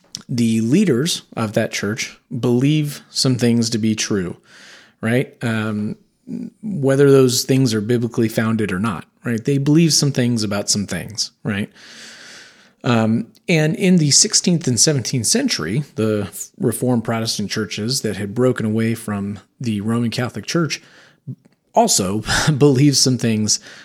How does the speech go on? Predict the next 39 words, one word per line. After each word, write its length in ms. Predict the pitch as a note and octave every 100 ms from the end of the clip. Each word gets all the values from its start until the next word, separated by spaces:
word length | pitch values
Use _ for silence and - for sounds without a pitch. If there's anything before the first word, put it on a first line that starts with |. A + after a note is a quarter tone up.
| -
about 340 | - G#2+ G#2+ G2+
some 200 | G#2+ F#2+
things, 360 | F2 E2 F#2
right? 160 | A2 A2+
They 140 | A#2+
believed 400 | A2+ A#2 A2 G#2+
some 200 | - A2
things 260 | G2+ G2+ G2
to 60 | -
be 120 | F#2+
true. 320 | - F#2+ E2+ - - - - - -
Uh, 140 | G#2
however, 440 | A2+ E3 G3 D#3+
unlike 480 | C3+ C#3 C#3 C3 C3
today, 680 | - A2+ G#2 C#3+ E3+ E2+ F#2
where 220 | A2+ A#2+
the 100 | A2
modern 440 | A2 A#2+ A#2+ A2+ A2
day 420 | G#2+ G#2 G#2 G#2 - _ -
church's 480 | C#3+ A#2+ A#2 G#2
statement 440 | - C#3 B2+ A2 G#2+
of 60 |
faith 300 | - A2+ G#2+ -
might 260 | G#2+ F#2+
be 320 | A2+ G2+ G2 - _ _ _ _ _ _ _ A#2+
one 520 | A#2+ A#2+ A2+ A2 G#2
or 220 | D#2+ F2 -
two 380 | B2+ B2 A#2 A2
or 180 | F#2+ - - - - - _
maybe 160 | G#2 A2
even 160 | A2
three 240 | A2 B2 B2
pages 480 | A#2 B2+ A#2+ A2+ G#2
long, 340 | G2+ A2 D3 - - - _ -
uh, 60 | F#3
the 380 | - F#3+ D3+ A#2
statements 500 | - D3 E3+ C3 C3
of 100 | A2+
faith 460 | - C3 B2 -